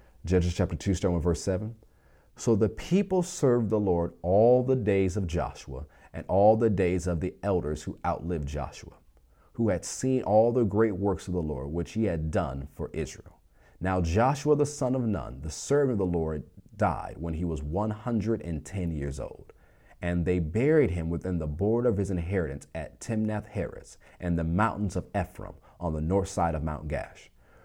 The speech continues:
When all that generation had been gathered to their fathers, another generation arose after them who did not know the Lord, nor the work which he had done for Israel.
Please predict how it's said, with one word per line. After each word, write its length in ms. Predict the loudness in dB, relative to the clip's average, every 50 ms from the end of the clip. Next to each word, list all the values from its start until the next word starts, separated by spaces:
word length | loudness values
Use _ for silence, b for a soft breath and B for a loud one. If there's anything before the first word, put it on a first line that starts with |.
| b b b b b _ _ _ _ _ _
When 220 | -4 -4 -4 -2
all 320 | 0 2 4 6 6 6 6
that 180 | 6 4 4
generation 600 | 4 2 2 4 4 4 4 4 2 2 -2 -4
had 200 | -2 0 0 0
been 180 | 0 -2 -2 -2
gathered 440 | -2 0 0 0 0 0 -2 -4 -4
to 120 | -4 -4
their 160 | -2 -2 -2 -2
fathers, 600 | 0 0 0 0 0 -2 -8 -14 -14 -16 -20 -20 b b b b b
another 480 | -2 0 0 2 2 2 2 4 2 2
generation 600 | 2 2 0 2 2 2 2 2 2 0 -2 -4
arose 440 | -2 0 0 0 0 -2 -4 -8 -10 -16 _ _ _
after 420 | 2 2 2 0 -6 -8 -8 -6 -6
them 280 | -6 -6 -8 -8 -10 b b b b
who 260 | -20 -4 -2 0 0 2
did 260 | 0 0 -2 -2 -2
not 840 | -2 -2 -2 0 2 4 4 4 4 2 0 -6 -12 -16 -16 -16 -16 -20 _ _ _ _ _ _ _ _
know 240 | -6 -4 -2 -2 -2
the 100 | -2 -2
Lord, 460 | -2 -2 -4 -8 -12 -18 -20 _ -20 -20 _ _ _ _ _ -12
nor 320 | -8 -4 -4 -2 0 0 2
the 140 | 2 2 2
work 500 | 2 2 4 2 2 2 0 -8 -16 _ _ _ _ _
which 180 | -8 -8 -4 -4
he 60 | -4
had 100 | -4 -2
done 180 | -4 -4 -6
for 140 | -6 -6 -8
Israel. 360 | -8 -8 -10 -14 -20 -20 -20